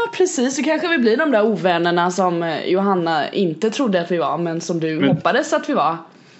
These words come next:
Speaker 2: Men tänk så här, då säger att det hade varit en sitcom det här.
Speaker 1: Mhm.
Speaker 2: Eh, Gud förbjude. Eh.
Speaker 1: <laughs> Är inte ditt jävla Seinfeld det?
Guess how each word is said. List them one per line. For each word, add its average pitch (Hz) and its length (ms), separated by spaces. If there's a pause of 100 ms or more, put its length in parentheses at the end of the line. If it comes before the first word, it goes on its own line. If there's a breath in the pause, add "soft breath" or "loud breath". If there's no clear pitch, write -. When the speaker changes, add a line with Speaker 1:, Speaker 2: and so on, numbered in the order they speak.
(120)
Speaker 2:
Men 127 280
tänk 156 300
så 131 100
här, 113 100
då 110 100
säger 151 220
att 151 80
det 156 60
hade 139 140
varit 98 120
en 107 120
sitcom 123 680
det 120 60
här. 104 340 (140)
Speaker 1:
Mhm. 196 400 (480)
Speaker 2:
Eh, 110 400
Gud 117 340
förbjude. 110 500 (760 loud breath)
Eh. 117 340
Speaker 1:
<laughs> - 880
Är 214 80
inte 233 180
ditt 214 200
jävla 180 280
Seinfeld 202 760
det? 170 180